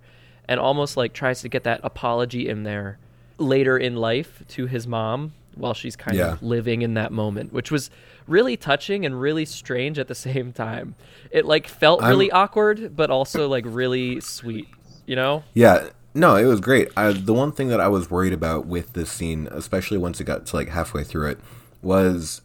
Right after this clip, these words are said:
Speaker 2: I was really hoping they wouldn't go for, like, the Back to the Future route and have the mom, like, fall in love with, like, the older version of her son coming back. Like, you know, you know how that, that can be somewhat of a trope with this kind of,
Speaker 1: Yeah.
Speaker 2: like, setup?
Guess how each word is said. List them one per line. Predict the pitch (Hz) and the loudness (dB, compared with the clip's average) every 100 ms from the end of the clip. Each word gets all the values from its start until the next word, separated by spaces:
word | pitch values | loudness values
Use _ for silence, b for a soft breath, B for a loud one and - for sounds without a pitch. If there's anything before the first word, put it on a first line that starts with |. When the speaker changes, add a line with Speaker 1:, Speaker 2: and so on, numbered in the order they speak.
| _ | _
Speaker 2:
I | 92 | -2
was | 101 98 | -2 0
really | 113 113 | 0 0
hoping | 110 110 104 | 0 -2 -2
they | 92 | -2
wouldn't | 90 92 | -2 -4
go | - 92 | -2 -2
for, | 90 92 | -2 -2
like, | 87 85 - | -2 -2 -4
the | 82 80 | -4 -4
Back | 69 82 82 | -2 -4 -4
to | 90 | -8
the | 76 | -6
Future | 85 82 104 | -6 -4 -2
route | 101 104 - - b b b - | 0 0 -2 -6 b b b -4
and | 95 | 0
have | 95 85 | 0 0
the | 85 | -2
mom, | 82 85 87 85 | -2 -2 -2 -2
like, | 82 78 - b b b | -4 -6 -12 b b b
fall | _ - 95 90 | _ 2 4 4
in | 85 | 2
love | 87 82 | 2 0
with, | 87 90 - | -2 -2 0
like, | 87 80 - | -2 -2 -4
the | 85 80 | -2 -2
older | - 90 90 85 | -2 -2 0 0
version | 85 80 90 | -2 -2 -4
of | 85 78 | -4 -6
her | - 80 73 73 | -4 -4 -4 -10
son | - 85 85 82 | -6 -4 -4 -4
coming | 90 82 | -4 -2
back. | 80 82 | -2 0
Like, | 98 92 - - - | 0 0 -2 -12 0
you | 160 | 2
know, | |
you | 156 165 | 2 2
know | 160 | 2
how | 160 | 2
that, | 151 127 127 117 | 2 0 0 -2
that | 123 117 | -2 0
can | 127 | -2
be | 113 | -2
somewhat | 107 107 104 | -2 -2 -2
of | 104 | -2
a | 85 | -4
trope | - 90 90 | -4 -4 -2
with | 92 - | -6 -4
this | 90 | -6
kind | - 90 85 | -4 -4 0
of, | |
Speaker 1:
Yeah. | 180 175 156 | 6 6 6
Speaker 2:
like, | 113 | 4
setup? | 92 92 90 | 0 0 -2